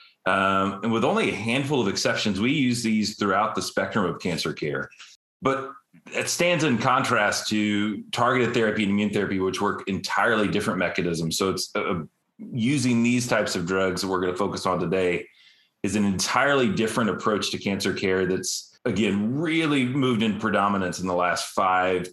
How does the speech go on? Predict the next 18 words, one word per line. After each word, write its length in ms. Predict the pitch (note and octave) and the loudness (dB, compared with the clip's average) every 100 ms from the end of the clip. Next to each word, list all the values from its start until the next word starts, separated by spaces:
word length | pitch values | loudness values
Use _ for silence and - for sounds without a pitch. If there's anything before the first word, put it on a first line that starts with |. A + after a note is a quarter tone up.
| - | -6
ten 340 | G#2+ F#2 F2+ | -2 0 0
or 120 | E2+ | -2
so 240 | D#2+ F2+ F2 | 0 0 0
years. 400 | D#2+ D#2 D2+ - | 0 0 0 0
So 260 | F#2+ - - - - _ - | 0 0 -6 -14 -16 _ -2
talking 240 | C3 D3 | 0 2
about 180 | D3 C3+ | 2 0
targeted 420 | - A#2+ C#3+ B2 | 2 2 2 0
therapy, 640 | B2+ B2 B2 B2 A#2+ - - _ _ _ - G2 - _ | 2 0 0 0 -2 -4 -8 _ _ _ -16 -16 -16 _
this 160 | - A#2+ | -6 -4
started 460 | - D#3 D3+ A3 G3+ | 0 2 2 0 0
to 80 | |
materialize 840 | F#3 C3 - D3 D#3 C#3+ C3 B2 A2+ | -2 0 0 0 2 2 2 2 2
right 240 | G#2 A#2+ | 2 2
around 240 | C3 A#2+ | 2 2
the 100 | A2+ | 2
turn 280 | G#2+ A2+ A#2 | 0 0 2
of, 200 | A2 G2+ | 0 -2